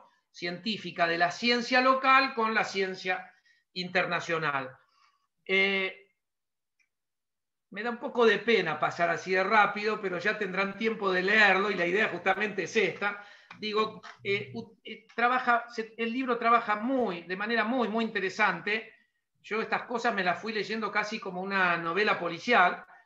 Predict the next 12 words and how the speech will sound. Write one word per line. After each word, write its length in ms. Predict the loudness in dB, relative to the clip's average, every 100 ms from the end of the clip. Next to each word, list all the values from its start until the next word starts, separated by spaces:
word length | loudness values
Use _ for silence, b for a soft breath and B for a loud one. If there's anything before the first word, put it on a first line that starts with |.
| b _ _ _
Cuestiones 560 | -8 -4 0 2 2 0
como 720 | 0 2 2 0 -2 -12 _ _ _
colonialidad, 1040 | -4 0 0 0 0 2 4 6 4 0
lo 160 | -6 -2
que 120 | -2
el 140 | 0
libro 300 | 0 0 0
llama 380 | 0 0 0 0
colonialidad 800 | -2 -2 -2 -2 -4 2 2 2
lingüística 960 | -4 -6 -6 -8 -10 -16 -6 -4 -4 -8
y 80 |
epistémica 1000 | -12 -12 -12 -2 0 0 -2 -8 -8 -10